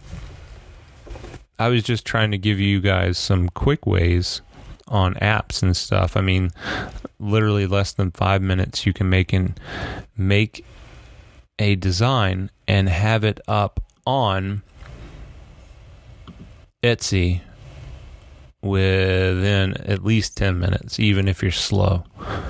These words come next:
So, I mean, there's so much. And if you, if you follow the little bit of advice that I've given you about,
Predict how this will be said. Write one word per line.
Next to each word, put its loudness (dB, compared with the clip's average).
So, 0
I 2
mean, 2
there's 2
so 2
much. 0
And 2
if 0
you, 4
if 0
you 2
follow 0
the 0
little 0
bit 0
of 0
advice 0
that 0
I've 0
given 2
you 2
about, 0